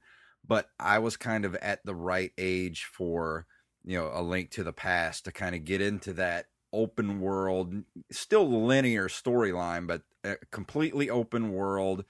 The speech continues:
You know, y-, you're it, that, the R P G elements, the, uh, you know, the puzzle solving and things like that. And I just immersed myself so much into that game when that game came out, and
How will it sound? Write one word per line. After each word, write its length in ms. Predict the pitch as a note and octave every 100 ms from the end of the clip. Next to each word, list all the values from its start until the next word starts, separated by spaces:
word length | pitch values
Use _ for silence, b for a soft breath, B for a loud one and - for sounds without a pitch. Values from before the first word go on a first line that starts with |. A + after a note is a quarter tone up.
| b b b
You 100 | F2+
know, 140 | G2 F#2+
y-, 380 | F#2 F2+ D#2+ -
you're 260 | G2+ G2 F#2
it, 280 | G2+ -
that, 240 | F#2+ F2 F2+
the 80 | G#2
R 240 | A2 A2+
P 240 | - A2
G 300 | F#2+ G2+ G2
elements, 640 | F#2+ F#2+ F#2+ F#2 F#2 - -
the, 360 | D#2+ F#2+ F#2 E2+
uh, 300 | D#2 D2+ D2 b b b b -
you 200 | E2+ F2+
know, 100 | E2
the 100 | E2+
puzzle 420 | - C3 G#2+ A2
solving 640 | G2+ G#2+ F#2 F#2 F2+ F2+ F2
and 160 | E2+
things 320 | G#2 F#2+ E2+
like 220 | E2+ F2 -
that. 320 | F2+ E2+ E2+
And 340 | F2+ F2 E2+ -
I 140 | F#2+
just 240 | F#2+ G2+ -
immersed 600 | G2+ G2 F#2+ F#2+ F#2+ -
myself 500 | F2+ E2 - E2+ D#2
so 340 | - - G#2
much 440 | G#2+ G2 F#2 D#2+ -
into 260 | F#2+ F2+
that 260 | E2 E2 C#2
game 420 | D#2+ D#2 C#2+ C#2+ _ _ -
when 240 | F2 E2+
that 240 | E2 D#2+ C#2
game 260 | D#2+ D#2+
came 300 | D#2 E2 D2+
out, 260 | D2 D2+ - -
and 360 | E2 D2+ D2+